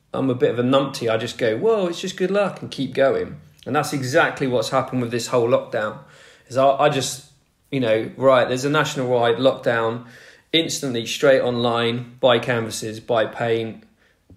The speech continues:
buy loads of stuff from a to-do list, paint non-stop. Do you know what I mean? Like, make really good food, like, oh, doing all the other stuff, but I just happen to be, you know, doing loads of paint. You know, like, I'm gonna make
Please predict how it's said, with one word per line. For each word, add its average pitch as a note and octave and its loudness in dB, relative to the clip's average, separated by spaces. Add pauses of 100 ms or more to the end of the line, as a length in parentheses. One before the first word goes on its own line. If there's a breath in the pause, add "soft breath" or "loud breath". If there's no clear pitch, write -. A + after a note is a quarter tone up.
(100)
buy D3+ 6
loads C3+ 4
of B2 -6
stuff - -2
from B2+ -2
a A2+ 0
to-do A#2+ -2
list, A2+ -4
paint B2 -4 (340)
non-stop. B2+ -2 (960 loud breath)
Do - -4
you C3 2
know - -2
what D#3+ 2
I - 2
mean? D#3 2
Like, B2 2
make C#3+ 2
really C3 2
good B2+ 0
food, B2+ 0 (240)
like, A#2 -2
oh, F#3+ 0 (160)
doing G3 2
all G#3 4
the F#3 4
other D#3 2
stuff, D3 -2
but - -4
I C3 2
just C#3 -6
happen C#3+ -2
to - -6
be, B2 -4
you A#2+ -6
know, A#2+ -6 (360 soft breath)
doing C3+ 2
loads B2 2
of A#2+ -8
paint. C3 -2
You F3 0
know, A#2+ -2
like, A#2 0
I'm D3+ 2
gonna C3+ 0
make C3 0